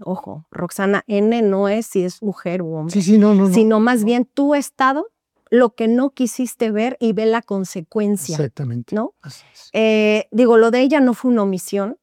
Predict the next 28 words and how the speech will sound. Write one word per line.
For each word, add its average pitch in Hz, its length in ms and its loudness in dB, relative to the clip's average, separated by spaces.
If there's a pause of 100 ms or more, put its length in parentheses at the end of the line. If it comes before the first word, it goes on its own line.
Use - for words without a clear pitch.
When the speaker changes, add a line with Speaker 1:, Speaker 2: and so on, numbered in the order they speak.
(160)
Speaker 1:
Yo 202 220 -2
no 208 400 2
puedo 202 320 0
como 202 320 0
mamá 190 580 -2 (440)
imaginarme 226 880 2
que 208 160 -4
mi 202 260 0
hijo 226 260 -4
de 190 120 -2
dos, 208 480 -2
tres 214 380 -2
años 226 520 -2 (800)
se - 240 2
me 214 180 4
olvide 240 440 2
y 262 40 -2
que 226 120 -2
todavía 277 640 0
en 269 80 0
la 214 80 -2
mañana 247 640 -2
no 240 180 -2
sepa 262 380 -4
ni 233 140 -2
qué - 160 -6
onda 254 240 -2
cuando, 202 380 -2